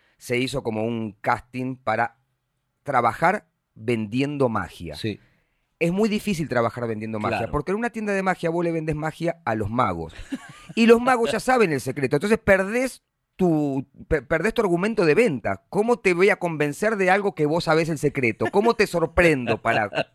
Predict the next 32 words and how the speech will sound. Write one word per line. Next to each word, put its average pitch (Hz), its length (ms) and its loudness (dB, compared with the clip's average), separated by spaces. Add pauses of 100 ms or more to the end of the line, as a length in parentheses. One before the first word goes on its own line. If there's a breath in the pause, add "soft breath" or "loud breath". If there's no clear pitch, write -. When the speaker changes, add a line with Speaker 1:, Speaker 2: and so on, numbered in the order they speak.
(160)
Speaker 1:
para 143 180 4
comprarlo 135 680 2
si 131 100 -8
ya 180 140 -2
sabés 175 260 -2
qué 165 100 -2
va 151 100 2
a 139 40 -2
pasar? 98 380 -4 (520 soft breath)
Bueno, 147 320 0
eso 165 280 0
fue 175 160 -2
lo 156 100 2
que 139 100 -6
sucedió. 147 500 0 (420 soft breath)
Eh, 90 240 -8
quedé 120 240 -2
seleccionado, 135 560 -6
me 123 80 -6
quedé 110 180 -6
trabajando 107 400 -6
en 104 60 -6
la 104 160 -6
tienda. 175 480 -2
Ahí 104 320 -4
aprendí 117 360 -4
muchísimo 147 540 -6
por 117 160 -4
trabajar 107 400 -2
en 135 100 -2
la 131 100 0
tienda. 127 440 -6